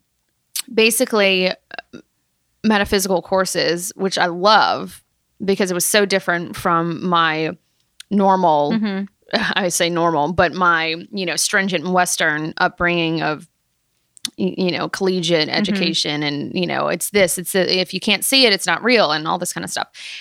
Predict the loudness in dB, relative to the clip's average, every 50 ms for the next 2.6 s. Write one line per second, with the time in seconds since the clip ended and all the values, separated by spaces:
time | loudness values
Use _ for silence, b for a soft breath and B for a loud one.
0 | B -4 -2 0 0 0 0 -2 -2 0 0 2 2 2 2 2 0 0 2 2
1 | 2 2 2 2 0 0 -2 -2 -2 0 0 0 0 0 -2 -2 -2 0 0 2
2 | 2 4 4 4 2 2 0 -2 -2 -2 -4 -8